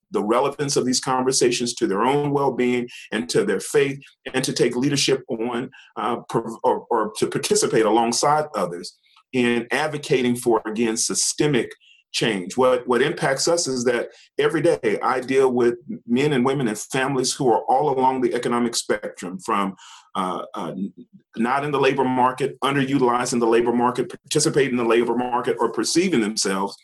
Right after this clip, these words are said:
to, to be in an advantageous position within the labor market. Uh, and yet across all of these spectrums, I can see all of the ways in which,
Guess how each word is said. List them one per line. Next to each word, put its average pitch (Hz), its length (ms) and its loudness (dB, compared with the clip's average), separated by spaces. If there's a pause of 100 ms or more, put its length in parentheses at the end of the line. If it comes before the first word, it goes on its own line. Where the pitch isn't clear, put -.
(380)
to, 123 320 2
to 123 240 -4
be 127 380 0
in 120 80 2
an 113 120 -2 (100)
advantageous 131 640 0
position 110 440 0
within 101 200 -4
the 98 80 -2
labor 95 240 -2
market. 90 400 -6 (440)
Uh, 120 180 -4
and 127 100 2
yet 160 280 2
across 131 500 -2
all 151 220 4
of 143 120 0
these - 300 -2
spectrums, 120 560 -2
I 113 160 -2
can 117 220 -4
see - 460 -2
all 139 220 4
of 131 120 2
the 120 60 4
ways 120 420 2
in 104 160 -2
which, 113 320 -2